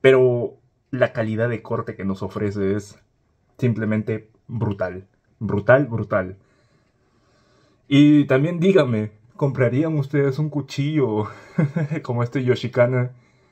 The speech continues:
de quinientos cincuenta o seiscientos dólares? <laughs> ¿Estarían dispuestos a pagar por ese, e-, este alto precio por un cuchillo así?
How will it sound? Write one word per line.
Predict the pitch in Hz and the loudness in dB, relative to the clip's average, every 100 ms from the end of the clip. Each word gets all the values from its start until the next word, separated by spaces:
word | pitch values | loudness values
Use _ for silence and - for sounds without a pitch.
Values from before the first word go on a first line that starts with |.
| _ _ _ _ | _ _ _ _
de | 123 147 143 | -2 2 2
quinientos | 143 127 131 147 160 160 165 156 147 | 0 0 2 2 0 -2 -2 -2 -4
cincuenta | - - 127 135 147 147 | -12 -4 0 0 2 2
o | |
seiscientos | 127 113 127 131 131 | 2 0 -2 2 4
dólares? | 131 147 180 226 - 147 - | 4 2 0 -4 -8 -14 2
<laughs> | 202 190 | 2 4
¿Estarían | 160 131 135 | 0 0 0
dispuestos | 156 147 147 143 143 | -2 -2 -2 0 0
a | 139 107 | -2 -2
pagar | 101 117 123 - | 2 2 2 -6
por | 107 113 | -6 -6
ese, | 120 131 127 123 - _ _ _ _ _ _ | -6 -2 -2 -2 -8 _ _ _ _ _ _
e-, | 127 147 | 2 2
este | 147 143 | 2 4
alto | 120 123 127 | 4 4 -4
precio | 123 120 | -6 -6
por | 127 113 | -6 -8
un | |
cuchillo | 107 117 120 110 | -8 -8 -8 -8
así? | 101 143 | -10 -12